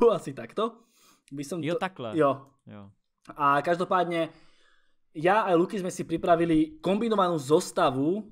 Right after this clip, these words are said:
Speaker 1: týchto tímov na základe aktuálnej formy. No a budeme robiť
Speaker 2: Aha.
Speaker 1: vlastne akože mix. Uvidíme, kto, akých hráčov si tam vybral. No a trošku sa možno povadíme,
Speaker 2: A
Speaker 1: nepovadíme,
Speaker 2: počkej,
Speaker 1: uvidíme.
Speaker 2: jenom, i-,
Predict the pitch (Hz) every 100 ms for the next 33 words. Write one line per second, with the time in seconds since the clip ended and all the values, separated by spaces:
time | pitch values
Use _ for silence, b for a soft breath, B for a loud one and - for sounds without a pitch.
0 | - 156 156 180 151 160 165 147 151 160
1 | 175 156 165 156 160 - 202 185 170 135
2 | - 131 185 214 214 b b b b 170
3 | 180 180 165 185 180 175 160 156 160 139
4 | 147 139 156 147 139 135 131 - _ 135
5 | 147 127 139 131 127 127 - _ - 151
6 | 165 - - - - _ - 139 147 143
7 | 135 127 - - 165 160 156 _ 139 135
8 | 160 131 135 - 165 151 160 151 117 139
9 | 180 175 165 b b b b 139 147 151
10 | 147 143 139 156 - 165 143 131 127 147
11 | 196 196 180 160 147 156 170 156 156 139
12 | 139 156 131 139 143 147 139 - _ _
13 | _ _ 131